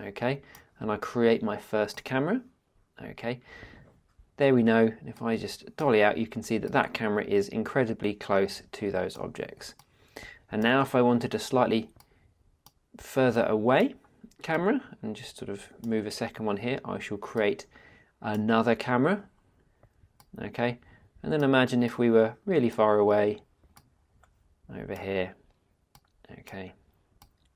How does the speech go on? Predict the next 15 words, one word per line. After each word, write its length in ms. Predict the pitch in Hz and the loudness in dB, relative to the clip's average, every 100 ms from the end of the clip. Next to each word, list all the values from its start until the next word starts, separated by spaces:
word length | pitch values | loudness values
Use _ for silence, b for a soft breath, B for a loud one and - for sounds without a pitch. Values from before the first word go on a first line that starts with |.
| _ _ - - - - | _ _ -20 -20 -14 -6
and 120 | 110 | -2
then 160 | 101 | -2
create 380 | 101 107 98 101 | -2 -2 -2 -2
my 180 | 101 95 | -6 -10
third 500 | - - 101 98 95 | -10 -4 -2 0 -2
and 240 | - 95 95 | -8 -10 -10
final 380 | - 92 92 92 | -10 -10 -8 -10
camera 400 | - 92 87 - | -10 -12 -12 -12
for 180 | - | -12
this 260 | 87 - - | -8 -8 -10
demonstration 880 | - 85 87 - - - - - - b b b b b b _ | -12 -10 -12 -12 -10 -10 -10 -16 -20 b b b b b b _
and 80 | 95 | -12
then 140 | 92 | -10
come 180 | - 101 | -12 -14
out. 180 | 92 | -14